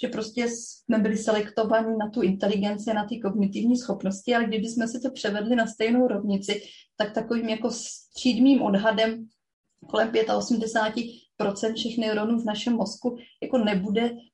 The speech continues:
prostě v těch asociačních oblastech kůry, ale bude to v mozečku a v nějakých zrakových oblastech. Takže jako proč,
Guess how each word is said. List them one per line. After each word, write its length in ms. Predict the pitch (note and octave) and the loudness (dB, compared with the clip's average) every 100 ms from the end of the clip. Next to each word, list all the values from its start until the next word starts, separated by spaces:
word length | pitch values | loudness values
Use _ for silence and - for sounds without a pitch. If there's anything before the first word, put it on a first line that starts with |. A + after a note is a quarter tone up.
| _ | _
prostě 400 | - G#3+ - - | -10 -10 -6 -4
v 80 | A#3 | -4
těch 200 | - - | -2 -4
asociačních 800 | G3 - G#3 A3+ G#3+ - B3 A#3+ | -4 -4 -4 -2 -2 2 2 2
oblastech 600 | G3 F#3+ G3 - A3 A3 - _ _ - | 0 -2 -2 -4 -6 -6 -14 _ _ -2
kůry, 540 | G3+ G3 A3 A#3 - _ | 2 2 2 -2 -10 _
ale 280 | - G3 G3 | -2 4 4
bude 240 | F#3+ G3 G#3+ | 4 -2 -2
to 200 | B3+ A3 | 0 0
v 100 | F#3+ | 2
mozečku 800 | F#3+ F#3+ G#3 - - B3 B3 - | 2 0 -4 -6 -4 0 2 2
a 160 | G3 | 2
v 60 | G3 | 0
nějakých 520 | G3+ G3 G3 G#3 A3+ | 0 -2 -2 -6 -6
zrakových 540 | G3+ G3 - G#3 A#3 - | -4 -4 -2 -2 -2 -2
oblastech. 520 | F3 F#3 F#3 - - - _ _ _ _ _ _ _ - - _ _ - | -2 -2 -4 -12 -18 -20 _ _ _ _ _ _ _ -20 -20 _ _ -4
Takže 240 | G#3 G#3 | -2 0
jako 280 | A3+ C#4+ - - | 0 -2 -4 0
proč, 520 | A3 B3 - - | 2 2 0 -4